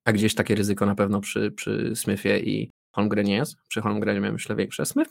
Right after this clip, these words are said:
trochę mnie dziwi, że Smitha nie wzięli. To jest, no, wydaje się, że to jest taki w najgorszym wypadku taki Carmelo Anthony, tylko gorszy,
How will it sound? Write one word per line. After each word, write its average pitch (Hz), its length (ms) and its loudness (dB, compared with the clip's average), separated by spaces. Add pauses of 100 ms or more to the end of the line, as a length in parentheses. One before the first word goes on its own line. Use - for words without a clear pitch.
(120)
trochę 302 200 2
mnie 262 100 4
dziwi, 113 260 4
że 92 100 -2
Smitha 101 280 -2
nie 98 80 2
wzięli. 98 260 0
To - 80 0
jest, 156 180 0 (300)
no, 147 80 0
wydaje 254 280 6
się, 202 160 2 (160)
że 175 120 -2
to 175 100 4
jest 165 140 4
taki 156 240 -2
w - 20 0
najgorszym 131 440 4
wypadku 117 420 0
taki 101 680 -2 (220)
Carmelo 104 340 4
Anthony, 107 420 2
tylko 104 260 -4
gorszy, 104 360 -2